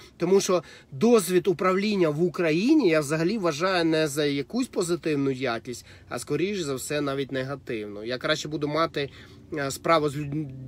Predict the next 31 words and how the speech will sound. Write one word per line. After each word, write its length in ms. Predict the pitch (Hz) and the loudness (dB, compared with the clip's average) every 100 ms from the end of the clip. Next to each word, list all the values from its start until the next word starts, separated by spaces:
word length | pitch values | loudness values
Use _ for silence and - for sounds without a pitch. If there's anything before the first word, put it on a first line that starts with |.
| 135 | -10
людиною, 480 | 160 160 151 226 254 | 0 2 4 4 4
яка 220 | 165 - | 2 2
не 160 | 190 247 | 2 2
має 480 | 277 254 196 156 135 | 6 8 8 6 4
цього 220 | - 139 | -2 -4
досвіду 480 | 123 185 247 196 147 | 0 2 2 -2 -2
в 40 | |
Україні. 600 | 175 220 208 180 120 113 113 - - | -2 -2 -2 -2 -2 -4 -8 -10 -4
Якби 260 | 185 330 | 4 4
це 140 | - 240 | 6 2
був 220 | 214 185 | 2 4
досвід 440 | 170 190 170 156 | 6 6 4 -2
Великобританії 840 | 139 165 160 165 220 240 392 370 214 | 0 0 2 0 0 0 4 4 4
або 180 | 143 | 2
в 60 | 143 | -2
С 140 | - | -4
Ш 160 | 147 135 | -4 -4
А, 140 | 120 113 | -4 -4
так, 280 | - 165 127 | -2 -2 -2
я 80 | 185 | -4
б 40 | |
звертав 420 | 180 175 147 170 170 | -6 -6 -4 -6 -6
б 200 | 160 143 - - - | -8 -10 -12 -10 -4
на 100 | 156 | -2
це 160 | 165 | 0
увагу, 400 | 139 127 190 247 | 0 2 0 0
це 160 | 190 151 | -2 -4
був 200 | 143 170 | -2 0
би 120 | 160 | 0
великий 400 | 147 147 139 165 | -2 -2 -2 -4
плюс. 480 | 147 147 127 113 | -4 -4 -4 -6